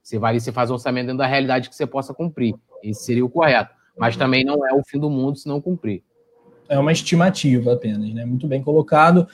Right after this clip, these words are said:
Speaker 2: A Paulinha lembrou do nome do Lázaro, a gente lembra sempre que tem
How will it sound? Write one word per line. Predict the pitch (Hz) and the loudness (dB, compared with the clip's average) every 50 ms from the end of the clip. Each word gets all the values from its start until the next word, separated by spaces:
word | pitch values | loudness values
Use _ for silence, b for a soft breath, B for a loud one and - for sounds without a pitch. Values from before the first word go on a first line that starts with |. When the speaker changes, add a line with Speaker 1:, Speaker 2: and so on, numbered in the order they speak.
| b b b b | b b b b
Speaker 2:
A | - 131 139 143 143 143 139 135 131 | 0 2 4 4 6 4 4 2 2
Paulinha | - - 139 143 151 156 | 2 4 4 4 4 4
lembrou | 147 135 127 143 151 | 4 4 4 4 4
do | 147 135 131 | 4 4 4
nome | 131 131 139 139 | 4 2 2 2
do | 160 165 | 2 2
Lázaro, | 135 120 131 151 156 147 131 123 120 127 123 123 | 4 4 4 6 4 4 2 2 2 2 2 2
a | 117 | 0
gente | 117 127 127 - - - 123 | 0 -2 -4 -4 -4 -2 0
lembra | 127 147 147 147 139 | 2 2 2 2 0
sempre | - 151 147 135 | -2 -4 -8 -8
que | _ | _
tem | - 151 143 127 117 | -4 -2 -2 -2 -2